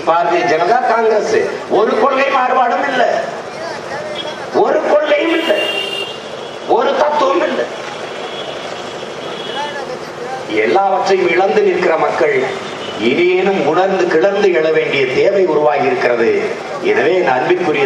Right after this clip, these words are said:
சொந்தங்கள், என் அருமை பெற்றோர்கள், பேரன்பு கொண்டு நாங்கள் நேசிக்கின்ற என் பாசத்திற்குரிய தம்பி தங்கிகள், உங்களின் மதிப்புமிக்க வாக்கை எளிய மக்களின் பிள்ளைகள் எங்களுக்கு தந்து வலிமை மிக்க மாபெரும் அரசியல் ஆற்றலாக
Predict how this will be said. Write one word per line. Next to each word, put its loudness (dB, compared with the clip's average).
சொந்தங்கள், 2
என் 2
அருமை 2
பெற்றோர்கள், 2
பேரன்பு 2
கொண்டு 2
நாங்கள் 2
நேசிக்கின்ற 0
என் 0
பாசத்திற்குரிய 0
தம்பி 2
தங்கிகள், 0
உங்களின் 0
மதிப்புமிக்க 2
வாக்கை 2
எளிய 2
மக்களின் 0
பிள்ளைகள் 2
எங்களுக்கு 2
தந்து 2
வலிமை 2
மிக்க 2
மாபெரும் 2
அரசியல் 2
ஆற்றலாக 2